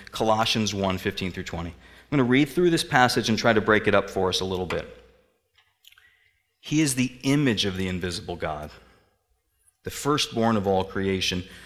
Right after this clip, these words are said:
For by him all things were created in heaven, on earth, visible and invisible,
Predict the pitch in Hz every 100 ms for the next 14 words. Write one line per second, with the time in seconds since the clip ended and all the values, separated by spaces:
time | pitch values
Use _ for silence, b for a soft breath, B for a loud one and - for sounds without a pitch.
0 | B B 120 110 113 120 160 156 131 131
1 | - 143 160 107 98 95 - 110 117 135
2 | 82 82 82 - 113 98 82 76 - -
3 | - 107 90 92 95 113 110 107 95 90
4 | 92 - 113 110 101 90 -